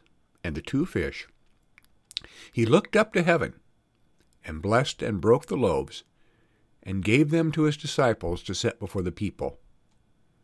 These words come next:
And he divided the two fish among them all. And all ate and were filled. And they took up twelve baskets full of broken pieces and of the fish.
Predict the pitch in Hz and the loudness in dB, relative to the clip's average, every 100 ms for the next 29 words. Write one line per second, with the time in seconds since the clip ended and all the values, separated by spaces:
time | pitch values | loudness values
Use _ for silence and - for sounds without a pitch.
0 | _ _ _ _ _ _ 120 117 107 113 | _ _ _ _ _ _ -2 0 0 2
1 | 156 170 165 165 185 180 - 131 - - | 4 4 2 -2 -2 -2 0 0 0 -6
2 | 87 98 110 117 127 92 - _ _ _ | -4 -2 0 0 -2 -4 -6 _ _ _
3 | _ _ _ _ _ - - - 143 156 | _ _ _ _ _ -20 -12 -4 0 6
4 | 185 240 143 - 151 117 82 - 107 120 | 6 8 6 6 4 4 2 -2 0 2
5 | 117 - 196 147 85 - _ _ _ _ | 0 0 0 0 -2 -10 _ _ _ _
6 | _ _ _ _ _ _ _ - 107 104 | _ _ _ _ _ _ _ -8 -4 -2
7 | 101 185 - 170 - - 147 165 127 135 | 0 -2 0 0 0 -2 2 4 2 0
8 | 139 143 - - - 90 85 76 95 113 | 0 -2 -8 -10 -4 -2 -2 -2 -2 -2
9 | 131 120 - 120 - 113 - - _ _ | -4 -10 -6 -6 -6 -12 -14 -18 _ _
10 | _ _ _ _ _ - 92 87 87 - | _ _ _ _ _ -8 -4 -4 -6 -6
11 | 90 - - - | -6 -6 -8 -14